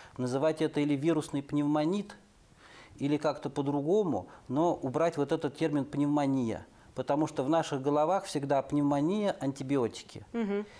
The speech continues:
Speaker 1: И очень большая проблема идёт валовое, бесконтрольное применение антибиотиков.
Speaker 2: Мгм. Вернёмся к этому попозже. Есть звонок, Елена, ответим на вопрос. Да, здравствуйте, задавайте, пожалуйста, ваш вопрос.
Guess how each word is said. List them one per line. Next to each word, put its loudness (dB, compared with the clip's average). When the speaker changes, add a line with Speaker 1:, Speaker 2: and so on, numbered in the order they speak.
Speaker 1:
И 2
очень 2
большая 0
проблема 0
идёт 0
валовое, 2
бесконтрольное 2
применение 2
антибиотиков. 0
Speaker 2:
Мгм. -6
Вернёмся 0
к -2
этому 0
попозже. 0
Есть 2
звонок, 0
Елена, 2
ответим 0
на 2
вопрос. 2
Да, 4
здравствуйте, 2
задавайте, 2
пожалуйста, 0
ваш 0
вопрос. -2